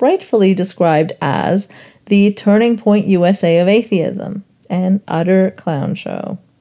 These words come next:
Armin is the guy who claims that Judaism is worse than Nazism,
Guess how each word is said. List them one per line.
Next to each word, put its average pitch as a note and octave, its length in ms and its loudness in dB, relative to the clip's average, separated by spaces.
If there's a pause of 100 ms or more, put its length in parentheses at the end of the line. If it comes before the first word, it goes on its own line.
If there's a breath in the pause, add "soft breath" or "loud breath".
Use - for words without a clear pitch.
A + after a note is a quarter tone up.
(180)
Armin C4+ 420 2
is G3 220 0
the G3 100 -10
guy E3 360 2
who E3+ 100 -2
claims D3+ 520 -4
that D#3 200 -4
Judaism G3+ 680 2
is - 320 -8
worse F3 260 0
than D#3+ 160 -2
Nazism, F#3+ 840 -2